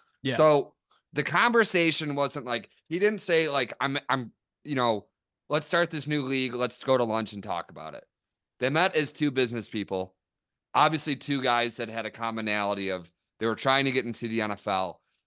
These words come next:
Speaker 2: and Hunt very kind of slowly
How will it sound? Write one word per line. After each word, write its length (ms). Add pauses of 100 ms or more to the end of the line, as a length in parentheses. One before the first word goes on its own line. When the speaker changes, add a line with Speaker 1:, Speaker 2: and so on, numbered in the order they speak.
(120)
Speaker 2:
and 140
Hunt 360
very 520
kind 400
of 260 (300)
slowly 1120